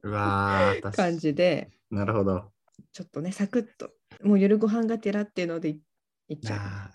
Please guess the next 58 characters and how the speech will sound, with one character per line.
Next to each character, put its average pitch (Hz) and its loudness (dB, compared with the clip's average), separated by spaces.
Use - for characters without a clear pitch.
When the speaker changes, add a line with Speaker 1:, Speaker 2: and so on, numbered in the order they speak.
Speaker 1:
ー、 117 -6
夜 143 2
ご 185 6
飯 190 10
が 185 6
て 185 2
ら 151 4
っ 139 -6
て 131 -4
超 151 2
い 127 2
い 120 0
わ 113 -2
け 117 -2
で 113 0
す 107 -12
ね。 98 -2
Speaker 2:
夜 196 -2
ご 208 2
飯 214 4
が 208 4
て 202 0
ら 185 4
の 175 2
焼 165 2
き - -20
鳥 165 4
屋 156 2
っ - -10
て - -16
言 165 -8
っ - -20
て、 226 -4
ま 247 2
あ 269 6
で 240 8
も、 147 4
さ - -4
す 269 2
が 262 2
に 254 6
毎 233 2
日 226 -4
と 214 -2
な 208 2
る 170 -4
と 143 -6
そ 151 -8
ん 151 -6
な 151 -6
に 151 -4
深 165 -4
酒 156 -2
は 151 -2
し 151 -8
な 143 -2
い 135 -4
で。 - -8